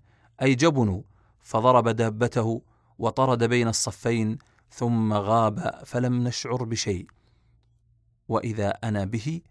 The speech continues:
في الموضع الذي كان فيه أولا، فقال لي: 'يا عبد الله،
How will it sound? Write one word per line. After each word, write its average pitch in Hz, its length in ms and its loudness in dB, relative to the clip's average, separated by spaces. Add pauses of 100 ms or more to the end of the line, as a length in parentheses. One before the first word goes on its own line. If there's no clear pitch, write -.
(140)
في - 140 -8
الموضع 107 540 -2
الذي 101 440 -4
كان 101 320 -4
فيه 95 400 -10
أولا، 90 400 -6 (400)
فقال 104 500 -2
لي: 98 320 -2 (360)
'يا 107 140 2
عبد 95 320 0
الله، 98 420 0